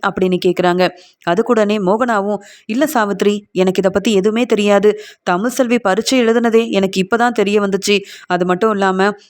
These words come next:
எந்த உண்மையும் எனக்கு தெரியவே தெரியாது. நான் உண்மையை தான் சொல்றேன்" அப்படின்னு ரொம்பவே பதட்டமா பதில் சொல்றாங்க இங்க வந்து மோகனா. இதை கேட்ட ஈஸ்வரியும், "யாருக்கும் தெரியாம தமிழ் செல்வி பரீட்சை எழுதியிருக்கானா? கண்டிப்பா இந்த வீட்ல உள்ள யாரோ தான் பெரிய உதவி செஞ்சிருக்காங்க.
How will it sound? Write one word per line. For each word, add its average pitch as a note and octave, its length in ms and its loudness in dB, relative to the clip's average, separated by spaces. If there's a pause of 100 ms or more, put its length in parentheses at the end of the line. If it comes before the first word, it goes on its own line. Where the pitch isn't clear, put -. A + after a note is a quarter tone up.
எந்த G#3+ 420 0
உண்மையும் G#3+ 420 -2
எனக்கு G3 400 0
தெரியவே B3 260 2
தெரியாது. G3 480 2
நான் F#3 160 0
உண்மையை G3 380 -2
தான் A3+ 120 0
சொல்றேன்" G#3 360 0 (100)
அப்படின்னு F#3 340 0 (240)
ரொம்பவே B3 480 2
பதட்டமா G3 400 0
பதில் G3+ 340 -2
சொல்றாங்க F3 460 0 (240)
இங்க F#3 200 2
வந்து F#3 220 2
மோகனா. F#3+ 400 2 (300)
இதை F#3 220 -2
கேட்ட C4 320 0
ஈஸ்வரியும், A3 800 0 (320)
"யாருக்கும் C4+ 520 0
தெரியாம A3 400 0
தமிழ் G#3 280 -2
செல்வி A#3+ 320 -2
பரீட்சை F#3 380 -2
எழுதியிருக்கானா? G3+ 600 0
கண்டிப்பா F#3+ 400 -2
இந்த A#3+ 140 -2
வீட்ல G#3+ 280 -2
உள்ள A3 160 0
யாரோ F#3 440 0
தான் G3+ 180 0
பெரிய F#3 280 0
உதவி G#3 240 0
செஞ்சிருக்காங்க. G3 680 0